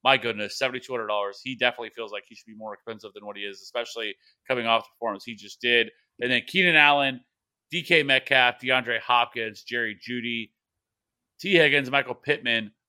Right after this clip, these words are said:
Mike Evans, Tyler Lockett, and Chris Godwin wrap up the six K and above range.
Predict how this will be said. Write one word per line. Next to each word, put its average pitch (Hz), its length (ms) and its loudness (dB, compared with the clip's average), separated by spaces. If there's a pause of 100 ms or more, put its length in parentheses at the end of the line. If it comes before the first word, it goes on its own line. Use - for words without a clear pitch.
(100)
Mike 120 240 0
Evans, 113 460 0
Tyler 120 340 0
Lockett, 110 540 -2 (180)
and 107 160 -2
Chris 120 400 -12
Godwin 110 480 -4
wrap 107 300 -4
up 117 260 -4
the - 60 -20
six - 240 -18
K 113 220 -6
and 104 80 -8
above 101 340 -8
range. 135 520 -8